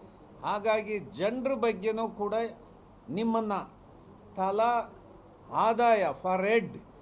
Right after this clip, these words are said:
ಈ ವರ್ಷ ಇಷ್ಟಿದ್ರೆ ಮುಂದಿನ ವರ್ಷ ಇಷ್ಟು ಹೈಕ್ ಆಗುತ್ತೆ,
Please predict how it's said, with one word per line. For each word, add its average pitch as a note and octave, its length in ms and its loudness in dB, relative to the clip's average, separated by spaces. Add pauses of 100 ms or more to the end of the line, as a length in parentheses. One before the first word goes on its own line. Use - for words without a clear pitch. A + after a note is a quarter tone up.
(180)
ಈ A#3+ 220 -2
ವರ್ಷ A3 340 0
ಇಷ್ಟಿದ್ರೆ G#3 840 -2 (280)
ಮುಂದಿನ A#3 420 -2
ವರ್ಷ G#3 280 -2
ಇಷ್ಟು G#3 480 -4
ಹೈಕ್ G3 400 -4
ಆಗುತ್ತೆ, E3+ 640 -2